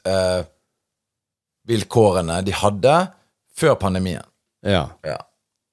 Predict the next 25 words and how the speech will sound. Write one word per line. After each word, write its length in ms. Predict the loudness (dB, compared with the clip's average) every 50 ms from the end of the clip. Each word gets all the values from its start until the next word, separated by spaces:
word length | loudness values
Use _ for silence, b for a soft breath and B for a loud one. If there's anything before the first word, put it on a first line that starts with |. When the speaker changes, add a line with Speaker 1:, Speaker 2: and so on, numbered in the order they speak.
| _ _ _ _ _ _ -4
Speaker 1:
Blant 120 | -2 0 0
Speaker 2:
Fordi 80 | 2 2
at 140 | 0 0
Speaker 1:
annet, 160 | 0 -2 0 0
da. 80 | 0
Speaker 2:
under 160 | 0 0 -2 0
pandemien 460 | 0 0 0 0 -2 -2 -4 -4 -6
så 100 | -8 -10
putta 380 | -10 -8 -8 -8 -4 -4 -4 -4
de 80 | -2 -4
inn 80 | -4 -6
to 200 | -6 -6 -6 -4
nye 300 | -2 0 0 2 2 2
selskaper, 480 | 4 4 2 2 0 -4 -10 -8 -6 -4
lagde 240 | -4 -2 -4 -4 -6
to 140 | -2 0 0
nye 200 | 2 2 2 0 0
selskaper 480 | 0 -2 -2 0 -2 -2 -2 -2 -6
som 100 | -6 -6
skulle 200 | -4 0 2 2
være 80 | 2 2
en 40 | 2 -2
slags 100 | -2 -2
sånn 100 | -2 -4
vikarordning. 680 | -4 0 0 0 0 0 0 -2 -2 -2 -2 -2 -2